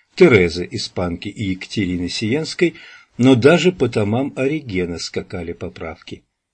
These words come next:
Потому пора изменить положение мира. Продолжим опыт. Завтра поставь письменные вопросы. Ручаюсь дать точный ответ. Пружина раньше срока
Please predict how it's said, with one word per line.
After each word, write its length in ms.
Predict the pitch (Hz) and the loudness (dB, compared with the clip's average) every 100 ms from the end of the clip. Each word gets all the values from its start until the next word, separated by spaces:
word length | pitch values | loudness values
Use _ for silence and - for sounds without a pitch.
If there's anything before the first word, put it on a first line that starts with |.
| _ | _
Потому 420 | - 117 117 110 | 0 4 6 4
пора 340 | 113 113 107 92 | 2 2 2 0
изменить 440 | 92 107 95 87 | -2 -2 -4 -4
положение 580 | 101 95 92 80 80 85 | -6 -4 -6 -8 -8 -8
мира. 280 | 90 71 - _ _ _ _ _ _ _ _ _ _ _ _ _ _ _ | -10 -12 -20 _ _ _ _ _ _ _ _ _ _ _ _ _ _ _
Продолжим 800 | - 127 104 135 131 139 143 143 - | 6 6 8 6 6 0 -2 -4 -2
опыт. 640 | 107 - 92 - - - _ _ _ _ _ _ - | -2 -2 -6 -6 -16 -20 _ _ _ _ _ _ -6
Завтра 640 | 113 104 95 - 131 131 - _ - | 2 4 2 -2 -6 -6 -10 _ 2
поставь 500 | 110 - 131 139 - | 2 4 0 -2 -4
письменные 640 | 107 110 110 90 82 82 | -6 -4 -2 -4 -4 -4
вопросы. 600 | 87 92 87 73 - - _ _ _ | -4 -4 -8 -8 -12 -18 _ _ _
Ручаюсь 680 | 120 107 90 104 90 85 - | 0 2 2 2 0 -2 -8
дать 440 | 110 95 120 - - | -6 -2 -2 -6 -8
точный 480 | 95 82 - 98 92 | -6 -4 -6 -6 -8
ответ. 460 | - 82 78 - _ _ _ _ - - - _ - | -10 -12 -14 -18 _ _ _ _ -20 -20 -20 _ 0
Пружина 720 | 147 127 117 117 170 156 - | 4 6 6 4 2 2 -2
раньше 500 | 117 113 101 92 - | 0 2 2 0 -6
срока 540 | - 104 90 - 90 | -6 -4 -6 -6 -12